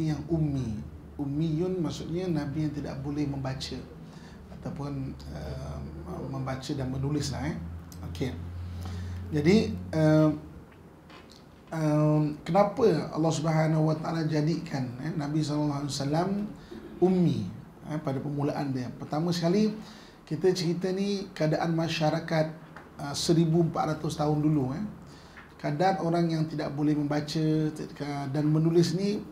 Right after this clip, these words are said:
dia tak macam sekarang. Sekarang rata-rata orang dah pergi ke, eh, ada peluang untuk belajar,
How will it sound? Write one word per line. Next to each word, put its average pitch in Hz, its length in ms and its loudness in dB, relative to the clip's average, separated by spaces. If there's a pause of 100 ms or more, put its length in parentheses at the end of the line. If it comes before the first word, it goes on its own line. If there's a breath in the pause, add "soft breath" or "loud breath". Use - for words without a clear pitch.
(140)
dia 175 160 8
tak 156 160 -2
macam 156 240 0
sekarang. 139 560 -2 (640 loud breath)
Sekarang 180 400 2
rata-rata 170 720 4
orang 170 320 4
dah 156 80 4
pergi 160 320 0
ke, 147 180 -2 (800)
eh, 147 560 -8
ada 147 160 -2
peluang 165 480 6
untuk 147 160 -4
belajar, 147 560 0